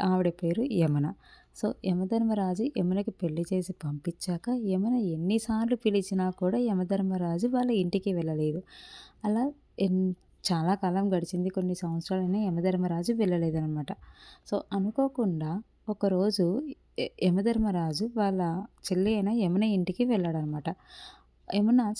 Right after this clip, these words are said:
చాలా ఆనందంతో, "ఆహా, చాలా రోజుల తర్వాత మా అన్నయ్య మా ఇంటికి వచ్చాడని" చెప్పి యమధర్మరాజుకి ఇష్టమైన పంచభక్ష పరమాణాలన్నీ వండి పెట్టిందనమాట. So, ఆ రో-, యముడు వాళ్ళ చెల్లి చేసిన,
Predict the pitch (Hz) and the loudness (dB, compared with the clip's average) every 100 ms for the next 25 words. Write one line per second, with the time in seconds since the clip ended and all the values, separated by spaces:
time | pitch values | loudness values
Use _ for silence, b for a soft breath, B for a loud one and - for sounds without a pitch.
0 | 196 185 226 240 190 185 208 214 190 196 | -2 0 0 0 0 0 0 0 -2 -2
1 | - - 185 180 175 214 226 190 180 220 | -4 -2 0 0 0 -2 -2 -6 -2 0
2 | 247 220 214 208 196 196 196 196 - - | 2 0 0 -2 -2 -2 0 -2 -6 2
3 | 254 285 285 254 - 208 208 202 214 226 | 4 6 4 2 0 0 2 2 2 2
4 | 233 226 196 180 180 190 202 - 185 170 | 2 0 0 -2 -4 -4 -6 -4 -4 -4
5 | - 165 - - 285 B B B B _ | -4 -8 -4 -2 -2 B B B B _
6 | 196 180 196 226 220 220 214 202 208 196 | -2 0 2 0 0 0 0 -2 -2 -2
7 | - 185 180 180 170 156 196 196 202 190 | 0 0 0 -2 -4 -2 -4 -2 -2 0
8 | 185 180 180 180 165 151 147 151 147 247 | 0 0 0 0 0 -2 -2 -2 0 2
9 | 247 - 170 165 147 147 160 - _ _ | 0 -2 -2 -4 -4 -6 -8 -12 _ _
10 | - - 277 285 196 175 196 190 - _ | -10 -4 -4 -2 -4 -2 -2 -4 -10 _
11 | _ - 190 220 226 180 220 B B B | _ 2 4 4 2 0 -2 B B B
12 | B 254 233 233 233 226 208 190 202 202 | B -4 0 2 0 0 0 0 2 0
13 | 185 202 196 214 | 0 0 0 -2